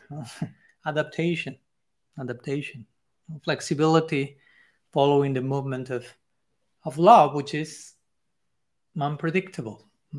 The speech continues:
Sri Rupa Goswami will say in Ujjwal Nilamani, "What Ahiri Bhagati Premna Swabhav Kuti Labhavit." He says, "Love moves like a snake." No?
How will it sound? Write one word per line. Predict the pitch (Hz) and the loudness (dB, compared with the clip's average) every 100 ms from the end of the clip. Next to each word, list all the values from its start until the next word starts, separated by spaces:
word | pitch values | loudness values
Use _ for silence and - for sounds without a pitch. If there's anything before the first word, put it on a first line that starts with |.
| 151 | -14
Sri | - 131 | -10 -4
Rupa | 143 139 | -4 -2
Goswami | 139 139 147 147 | -2 -2 0 0
will | 143 135 | 2 0
say | 131 151 143 | 0 -2 0
in | |
Ujjwal | 139 143 - 135 | -2 -6 -4 -4
Nilamani, | 135 135 143 143 139 | -2 0 0 0 -4
"What | 131 | -4
Ahiri | 123 123 147 156 | -2 -2 0 2
Bhagati | 143 147 147 - 143 | 4 4 2 -6 -8
Premna | 156 143 143 143 175 | -6 -6 -2 -2 -4
Swabhav | - 127 123 131 135 135 | -8 -10 -4 -2 -2 -6
Kuti | 131 139 | -12 -2
Labhavit." | 127 123 131 127 123 _ _ _ _ _ _ _ _ _ - | 0 0 -2 -8 -10 _ _ _ _ _ _ _ _ _ -8
He | |
says, | - 143 151 | -2 0 4
"Love | 151 165 180 - | 8 10 8 2
moves | 160 165 - - - _ _ - | -2 -2 -4 -14 -16 _ _ -8
like | 147 135 135 | -2 0 -2
a | |
snake." | - 160 143 117 92 - - _ _ _ _ _ _ _ _ _ | -8 -4 -2 -4 -6 -18 -20 _ _ _ _ _ _ _ _ _
No? | 160 | -16